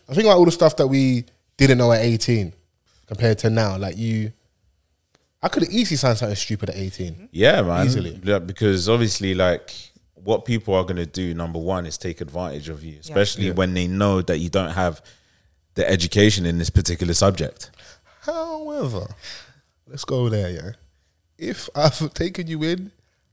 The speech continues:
Speaker 1: I've looked after you, I've made you part of my family, what percentage can I get?
Speaker 3: Okay, but adopt me.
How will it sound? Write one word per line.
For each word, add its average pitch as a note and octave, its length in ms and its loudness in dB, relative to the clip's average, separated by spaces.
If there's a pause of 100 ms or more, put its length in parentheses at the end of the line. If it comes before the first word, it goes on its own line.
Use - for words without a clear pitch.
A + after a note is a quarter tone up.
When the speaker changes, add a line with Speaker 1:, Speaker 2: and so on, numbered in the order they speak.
(120)
Speaker 1:
I've A#2 120 -6
looked C#3+ 300 -6
after D3+ 340 -2
you, D3+ 220 -4
I've A2+ 100 -2
made C#3 160 -2
you C#3+ 60 -6
part C3+ 200 -2
of C3 60 -2
my B2+ 140 -2
family, D3 680 -4 (760)
what - 160 2
percentage G3 460 4
can C3+ 140 2
I B2+ 80 4
get? G#2+ 300 -4 (240)
Speaker 3:
Okay, F3 160 -6
but - 200 -8
adopt - 340 -6
me. D3+ 200 -10